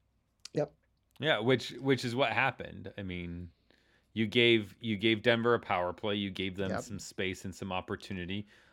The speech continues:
Speaker 2: on a team that's tired, and they get, they get the goal. And I think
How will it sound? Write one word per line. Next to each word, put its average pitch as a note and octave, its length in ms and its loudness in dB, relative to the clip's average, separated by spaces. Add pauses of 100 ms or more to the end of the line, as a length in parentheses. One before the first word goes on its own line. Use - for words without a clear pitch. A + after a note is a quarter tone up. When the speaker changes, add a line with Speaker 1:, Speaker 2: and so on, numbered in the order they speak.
Speaker 2:
on G#2 100 -2
a G#2 40 0
team A#2+ 260 -2
that's G#2+ 220 -4
tired, E2+ 480 -6 (460)
and F#2 720 -2 (420)
they G2+ 140 0
get, G#2 260 -2 (140)
they G2+ 100 -2
get G2 140 -2
the G2 80 -8
goal. A2+ 400 -6 (120)
And F#2 540 -6 (1400)
I A2 160 2
think C3 300 -2